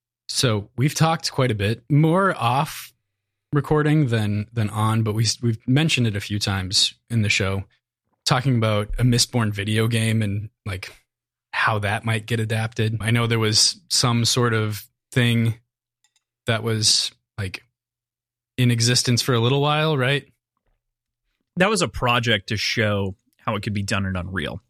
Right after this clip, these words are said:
Speaker 2: Yes.
Speaker 1: Okay.
Speaker 2: But that was not a, oh, there was also a project that was being worked on by Brandon that was, like, a prequel, basically. Not with Kelsier, not with most of the crew, but associated with the world and the Final Empire.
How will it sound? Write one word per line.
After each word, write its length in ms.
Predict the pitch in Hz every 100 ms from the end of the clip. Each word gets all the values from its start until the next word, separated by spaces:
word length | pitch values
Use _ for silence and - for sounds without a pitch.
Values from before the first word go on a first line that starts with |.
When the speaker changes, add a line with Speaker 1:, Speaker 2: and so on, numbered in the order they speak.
| -
Speaker 2:
Yes. 340 | 120 - - -
Speaker 1:
Okay. 220 | 113 98 - _ _
Speaker 2:
But 140 | 131 143
that 100 | 143
was 120 | 135
not 200 | 131 120
a, 120 | 117 - -
oh, 180 | 151 120
there 120 | 135
was 140 | 131
also 340 | 147 147 143 147
a 80 |
project 640 | 120 131 120 120 113 - - _ _ _ _ _ _ _ _ -
that 200 | 135 -
was 340 | 120 127 117
being 260 | 107 110 98
worked 260 | 104 98
on 300 | 113 95 95 - - _ _
by 180 | 127 120
Brandon 680 | 107 113 113 107 98 92 87 -
that 100 | 110
was, 120 | 101
like, 140 | 95
a 40 | 90
prequel, 600 | - 120 107 - 95 101 _ -
basically. 540 | 92 - 95 98 95
Not 240 | 101 113 117
with 120 | 104
Kelsier, 440 | - 110 - 104
not 160 | 101 92
with 100 | 98
most 240 | 107 98 -
of 40 |
the 60 | 85
crew, 340 | - 95 92
but 220 | 90 87 - _ _ _ _ -
associated 520 | - 131 120 113 104
with 120 | 95
the 60 | 101
world 320 | 90 92 92
and 80 | 95
the 80 | 92
Final 300 | - 92 90
Empire. 400 | 87 - -